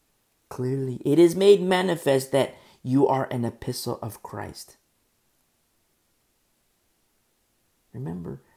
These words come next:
this backdrop of First Corinthians is of utmost importance. Because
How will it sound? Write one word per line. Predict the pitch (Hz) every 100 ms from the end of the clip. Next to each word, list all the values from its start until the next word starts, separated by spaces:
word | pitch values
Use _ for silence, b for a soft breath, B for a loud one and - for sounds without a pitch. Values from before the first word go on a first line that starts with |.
| b -
this | 175 -
backdrop | - 127 151 - - 135 -
of | 113
First | - 147 147 -
Corinthians | - 127 127 117 107 110
is | - 107 107 - _ _ _ _ _ _ _ _ -
of | 107 -
utmost | 127 - 117 98 -
importance. | 101 - - - - - - _ _ _ _ _ _ _ _ _ _ _ _ _ _ _ _ _ _ _ _ _ _ _ _ _ _ _ _ _ _ _ _
Because | - - 135 117 -